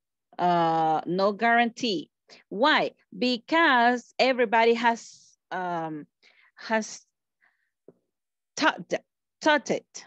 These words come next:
okay? So if everybody, uh, put their hands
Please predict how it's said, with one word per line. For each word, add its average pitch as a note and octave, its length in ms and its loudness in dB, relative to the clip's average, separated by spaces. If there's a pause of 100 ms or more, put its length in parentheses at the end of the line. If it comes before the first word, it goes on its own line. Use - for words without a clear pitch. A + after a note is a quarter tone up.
okay? A3+ 480 -2 (340)
So F#3 480 -4 (160)
if G#3+ 320 -6
everybody, B3 920 0 (600)
uh, F3+ 360 -2 (120)
put A3 240 -2
their F3 200 0
hands F3+ 600 -4